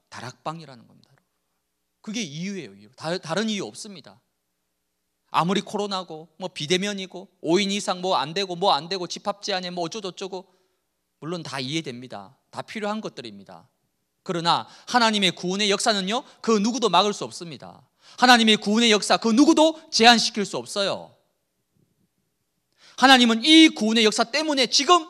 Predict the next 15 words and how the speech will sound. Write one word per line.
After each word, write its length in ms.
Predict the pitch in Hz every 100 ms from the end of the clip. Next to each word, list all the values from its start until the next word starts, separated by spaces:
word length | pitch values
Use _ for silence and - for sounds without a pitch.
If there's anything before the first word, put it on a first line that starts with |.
| - -
온 240 | 185 220
우주와 380 | 233 226 226 185
전 260 | - 277 381
세계를 600 | 294 240 247 339 - -
움직이고 400 | 170 170 196 170
계시는 400 | - 180 - 139
거예요. 180 | 120 _ _ _ _ _ _ -
여기에 340 | 285 330 302
방향을 360 | - 175 226 226
맞추어서, 380 | 160 147 190 -
아, 160 | 147 156
그렇다면 380 | 214 214 185
내가 240 | 139 175 208
있는 180 | 156 151
곳에서, 420 | 160 - -